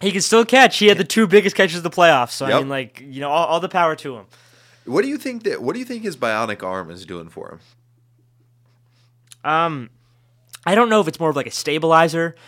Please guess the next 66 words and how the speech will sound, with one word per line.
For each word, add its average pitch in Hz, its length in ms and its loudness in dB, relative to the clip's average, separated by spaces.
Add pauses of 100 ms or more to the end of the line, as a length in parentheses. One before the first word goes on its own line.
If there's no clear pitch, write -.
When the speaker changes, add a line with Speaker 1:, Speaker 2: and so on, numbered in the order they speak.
(360)
Speaker 1:
Um, 120 400 0 (140)
'cause 180 140 -2
I 190 100 4
think 214 180 2
when 185 180 4
he 190 140 0
runs, 151 380 0
like, 139 120 -2
his 151 120 -6
arm 151 220 -4
is 127 80 -6
pretty 156 200 -4
much 143 160 -10
locked 135 680 -4 (360)
at 139 140 0
the 127 60 -16
forty-five 139 500 -4
degree 131 260 -8
angle 170 460 0
<laughs> - 0 -
Speaker 2:
<laughs> - 0 -
Speaker 1:
ba-, 165 580 -2 (220)
based 160 300 2
on 165 160 4
that. 165 240 2
So 165 120 0
I, 151 200 4
like, 165 180 2
I 170 140 2
think 220 160 -6
he 208 100 -8
just, 165 260 -6
I 170 100 2
think 208 140 -2
it 180 120 -4
limits 156 320 -2
his 156 120 -6
mobility, 139 680 -4 (340)
sort 151 580 -2
of. 175 300 -4
But, 139 140 -2
like, 127 200 -4
I, 143 200 -2
I 147 140 -4
think 180 160 -4
it 156 60 -8
just 147 160 -8
serves 143 220 -6
more, 127 180 -8
much 127 380 -8
more 131 120 -8
as, 123 100 -8
like, 123 80 -8
a - 40 -12
comfort 113 460 -10
kind 113 140 -10
of 113 80 -10
stabilizer. 107 320 -6
Speaker 2:
How 220 80 0
is 262 100 -8
he 143 80 -8
allowed 123 400 -4
to 107 60 -14
play 95 240 -10
with 90 220 -12
that? - 240 -16